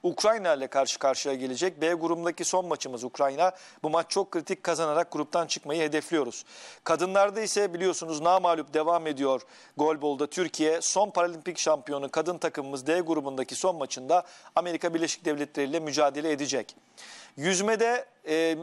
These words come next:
müsabakalar devam ediyor. Yarışmacılarımız son yarışmalarına çıkacaklar. Beytullah Eroğlu elli metre sırt üstünde. Yine Sevilay Öztürk ve Sümeyye Boyacı elli metre sırt üstünde elemelerde mücadele edip finale çıkmaya çalışacak.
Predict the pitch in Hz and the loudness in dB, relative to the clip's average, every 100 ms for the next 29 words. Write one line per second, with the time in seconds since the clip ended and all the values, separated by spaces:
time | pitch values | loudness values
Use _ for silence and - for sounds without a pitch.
0 | 165 160 143 170 165 165 180 175 156 170 | -8 -6 2 4 4 2 4 4 4 4
1 | 196 196 160 170 190 185 - - _ 165 | 4 2 -2 2 2 0 -10 -20 _ -2
2 | 160 156 160 143 156 165 165 185 190 170 | 0 0 -2 0 0 0 -2 -2 0 0
3 | 156 160 156 160 165 - 151 156 - 160 | -2 0 0 0 -2 -4 0 0 2 0
4 | 151 165 170 185 175 190 180 175 175 165 | 2 0 0 0 0 2 0 0 0 -2
5 | 165 208 202 - 160 - 170 - - 143 | -2 0 -2 -2 -4 -2 -2 -4 -8 -8
6 | 131 151 180 - - 165 180 - 170 175 | -2 -2 -2 -10 -6 -2 0 0 0 2
7 | 175 190 175 175 165 151 - 156 160 160 | 0 0 -4 -4 -4 -6 -4 -2 0 0
8 | 147 160 151 120 160 165 - - 151 175 | 2 0 0 0 -4 -4 -16 -4 -2 0
9 | 202 - 147 - 185 - - 147 135 165 | -2 -4 -4 -2 -2 -4 -10 -10 0 0
10 | 190 - - 147 160 160 160 156 151 160 | 0 -6 -4 -2 0 2 4 2 0 -6
11 | 147 156 151 147 135 185 - 147 143 165 | 0 0 2 -2 -2 -4 -4 -2 -2 -2
12 | 151 - 156 160 147 131 120 139 175 | -6 -2 0 0 -2 -4 -2 0 0